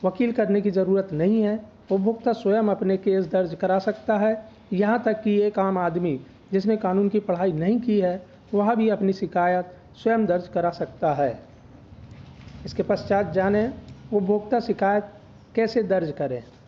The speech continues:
औपचारिक रूप से एक उपभोक्ता का यह कर्तव्य है कि वह शिकायत दर्ज करने से पहले विपक्षी या विक्रेता या कंपनी को उसकी वस्तु या सेवा में कमी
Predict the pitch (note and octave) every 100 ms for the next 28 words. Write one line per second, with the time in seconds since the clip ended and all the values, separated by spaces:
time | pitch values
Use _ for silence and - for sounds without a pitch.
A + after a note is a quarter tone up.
0 | - - - - - - - - - -
1 | - - - - - F#3+ F#3+ A3 C#4 B3
2 | A#3 A#3+ A3+ A3+ A#3 F#3+ D#3+ F#3 - A#3
3 | A3+ F#3+ F3+ G3+ G3 F3+ D#3+ A#3 A3 D#3+
4 | F#3+ E3 F#3 F#3 - - - - - -
5 | G#3 A3+ F#3+ G#3 G3+ F#3+ E3+ F3+ E3+ -
6 | D#3+ D#3+ F3 - - - F#3+ G3 G#3+ A3
7 | - C#3+ F3+ - - G3+ G3+ F#3+ - -
8 | - - - - - - - F3+ F#3+ G3+
9 | G3+ A3+ F#3+ F#3+ F3 E3+ G3+ A3 G#3 F3
10 | G#3 - - - - - - G#3 - B3+
11 | A3+ F3 - - F3 A#3 G3+ G3+ - F#3+
12 | G3 G3+ F#3+ F#3 F3+ F3+ G3+